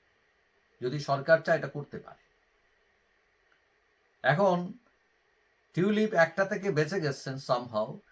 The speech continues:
কিন্তু আরও দুইটা তদন্তে তিনি উতরাতে পারবেন কিনা, এটা নিয়েও প্রশ্ন দেখা দিয়েছে। কেউ কেউ বলছেন যে ইউরোপে যারা বড় হয়,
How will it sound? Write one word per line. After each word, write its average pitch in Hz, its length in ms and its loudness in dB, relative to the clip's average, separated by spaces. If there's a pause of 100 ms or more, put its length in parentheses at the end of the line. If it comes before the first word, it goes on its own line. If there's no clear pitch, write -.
(180)
কিন্তু 139 220 0
আরও 139 240 8
দুইটা 165 320 -2
তদন্তে 160 500 -4
তিনি 151 460 -6 (240)
উতরাতে 151 480 0
পারবেন 147 520 0
কিনা, 135 400 -4 (280)
এটা 139 240 -2
নিয়েও 147 400 -4
প্রশ্ন 135 320 -10
দেখা - 240 -18
দিয়েছে। - 380 -20 (680)
কেউ 151 140 0
কেউ 185 140 -2
বলছেন 170 520 -6 (720)
যে 131 420 -2
ইউরোপে 180 460 0
যারা 156 180 8
বড় 131 260 4
হয়, 143 380 -2